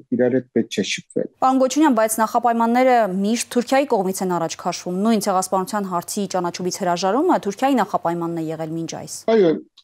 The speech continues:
Speaker 1: ճիշտ է, ճիշտ այդ մասին եմ խոսում, որ կողմերը որքան հնարավոր է պիտի հասկանան իրար զգայունությունները,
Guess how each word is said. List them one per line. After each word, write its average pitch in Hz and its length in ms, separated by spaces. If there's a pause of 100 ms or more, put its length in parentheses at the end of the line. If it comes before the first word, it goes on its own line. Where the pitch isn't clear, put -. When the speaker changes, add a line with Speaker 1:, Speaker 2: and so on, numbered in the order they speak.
(280)
Speaker 1:
ճիշտ 165 540
է, 214 80 (140)
ճիշտ 190 380
այդ 180 160
մասին 147 380
եմ 120 80
խոսում, 127 420
որ 165 300
կողմերը 151 500 (180)
որքան 139 440
հնարավոր 139 500
է 135 40
պիտի 120 260
հասկանան 131 560
իրար 123 320 (120)
զգայունությունները, 123 920